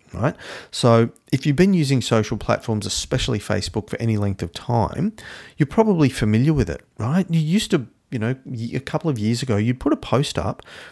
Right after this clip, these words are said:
and it would reach heaps of people and it'd get lots of likes and shares and comments. Um, and maybe, you know, some people would reach out to you. Now, you know, it might reach two or three percent of your audience, and some of those are,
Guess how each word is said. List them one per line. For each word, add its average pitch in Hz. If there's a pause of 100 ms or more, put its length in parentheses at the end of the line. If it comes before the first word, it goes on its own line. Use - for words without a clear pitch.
(340)
and 180
it 185
would 190
reach 208
heaps 165
of 165
people 139
and 90
it'd 104
get -
lots 143
of 123
likes 107
and 101
shares 113
and 95
comments. 113 (720)
Um, 101
and 113
maybe, 117 (100)
you 127
know, 110
some 107
people 104
would 98
reach 95
out 101
to -
you. 101 (580)
Now, 139 (580)
you 165
know, 165
it -
might 143
reach 127 (340)
two 147
or 123
three 139
percent 135
of 117
your -
audience, 127
and 117
some 147
of 123
those 127
are, 104